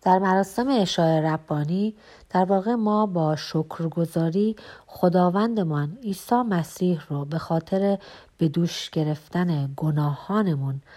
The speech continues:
و به صلیب کش-، کشیدن گناهانمون جشن می‌گیریم. اگه ما با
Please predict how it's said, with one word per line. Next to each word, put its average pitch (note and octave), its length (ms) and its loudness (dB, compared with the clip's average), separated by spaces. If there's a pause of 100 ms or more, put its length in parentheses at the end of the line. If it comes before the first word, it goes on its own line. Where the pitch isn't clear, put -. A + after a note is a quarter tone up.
(380)
و D#3+ 60 2
به D#3+ 140 0
صلیب D#3 500 -2
کش-، - 420 -6
کشیدن E3 680 -2
گناهانمون D3 920 -2 (260)
جشن C#3 460 -4
می‌گیریم. C#3 420 -14 (600)
اگه A#3+ 220 -2
ما G#3+ 220 4
با E3 360 4